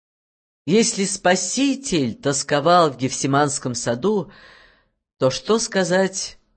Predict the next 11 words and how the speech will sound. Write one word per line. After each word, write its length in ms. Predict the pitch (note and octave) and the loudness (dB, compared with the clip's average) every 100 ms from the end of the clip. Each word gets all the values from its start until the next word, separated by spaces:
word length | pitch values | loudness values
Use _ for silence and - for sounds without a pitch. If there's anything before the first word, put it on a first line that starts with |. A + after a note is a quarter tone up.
| _ - | _ -4
о 100 | C3 | -2
вдове-итальянке? 1200 | C3+ C#3 D3+ E3+ D3 C#3 C3+ D3 D#3 C#3+ - - _ _ _ _ _ _ _ _ _ _ _ - - - _ _ _ _ - | 2 2 4 2 2 0 2 0 0 -6 -14 -16 _ _ _ _ _ _ _ _ _ _ _ -20 -20 -20 _ _ _ _ -2
И 80 | |
вот 220 | F#3+ C4 B3+ | 2 2 2
сидит 400 | A#3 G3+ A#3+ A3+ | -4 0 0 2
она 220 | G#3 G#3 | 4 4
на 100 | G3+ | 4
могиле 760 | F#3+ F3+ F#3+ A#3+ G#3 G3+ F#3+ E3+ - _ _ _ - | 4 2 2 2 4 2 2 -4 -14 _ _ _ -8
и 120 | D#3+ | -4
молится, 880 | E3 G#3 A3+ G3+ G3+ - - D3+ - _ _ | 2 4 4 0 -4 -12 -10 -12 -14 _ _
плачет. 680 | C3 D3 F#3+ F#3+ E3 _ | 0 0 0 -4 -12 _